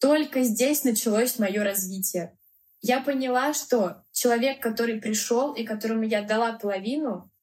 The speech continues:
принёс мне в два раза больше. Потому что пока он вёл социальные сети,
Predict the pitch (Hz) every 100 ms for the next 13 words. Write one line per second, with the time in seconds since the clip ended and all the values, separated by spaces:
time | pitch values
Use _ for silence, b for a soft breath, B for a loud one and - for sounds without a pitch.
0 | _ 233 247 220 240 294 277 233 180 -
1 | - 185 202 208 214 226 240 320 269 -
2 | - 208 _ _ 269 277 269 269 294 -
3 | 220 - - _ _ _ - 240 233 240
4 | 247 226 220 202 233 226 185 - _ _
5 | - 220 233 220 220 214 208 240 247 -
6 | 175 -